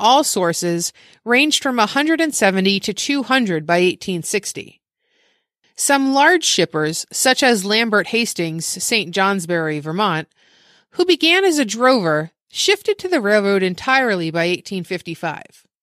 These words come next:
He averaged over fifteen carloads a week to Boston for the next fifteen years. With the road schedules well known, a drover could leave Boston on Sunday,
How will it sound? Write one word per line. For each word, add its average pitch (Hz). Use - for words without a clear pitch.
He 254
averaged 247
over 190
fifteen 262
carloads 196
a 175
week 208
to 185
Boston 185
for 185
the 185
next 202
fifteen 185
years. -
With 294
the 302
road 277
schedules 202
well 202
known, 165
a 247
drover 254
could 269
leave 226
Boston 214
on 180
Sunday, 151